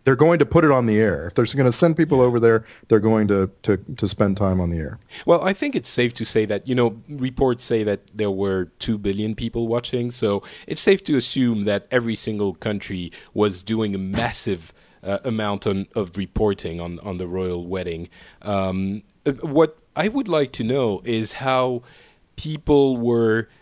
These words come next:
Speaker 2: approaching it – because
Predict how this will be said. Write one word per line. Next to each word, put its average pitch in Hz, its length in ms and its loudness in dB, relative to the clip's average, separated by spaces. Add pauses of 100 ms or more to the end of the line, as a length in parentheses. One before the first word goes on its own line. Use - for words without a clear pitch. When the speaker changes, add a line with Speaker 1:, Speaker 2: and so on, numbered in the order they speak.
(800)
Speaker 2:
approaching 160 720 2
it – 95 400 -4 (300)
because 123 460 -2